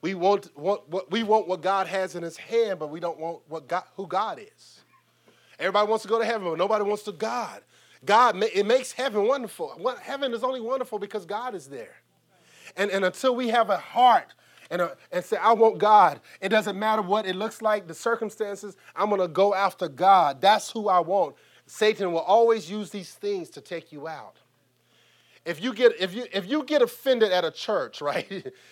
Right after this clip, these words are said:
and it's a good church that makes you and strengthen you and, and bless you, and you get offended, somebody got your s-, favorite seat, and you go to another church,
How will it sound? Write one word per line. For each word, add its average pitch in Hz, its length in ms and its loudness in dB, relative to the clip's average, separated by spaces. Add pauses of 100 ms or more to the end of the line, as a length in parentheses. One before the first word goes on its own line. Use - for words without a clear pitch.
(120)
and 180 160 -2
it's 214 120 4
a 196 80 0
good 226 200 2
church 214 260 0
that 165 120 -6
makes 202 320 -2
you 202 120 -4
and 160 120 -4
strengthen 233 440 2
you 202 240 -4
and, 165 120 -8 (180)
and 160 120 -8
bless 208 300 0
you, 202 180 -10 (160)
and 160 120 -8
you 247 140 2
get 269 140 4
offended, 247 320 2
somebody 214 260 -2
got 202 220 -2
your 196 80 0
s-, - 260 -12
favorite 208 320 0
seat, 220 300 -12
and 175 160 -6
you 202 80 -8
go 208 140 4
to 202 120 -4
another 175 260 -2
church, 185 420 -6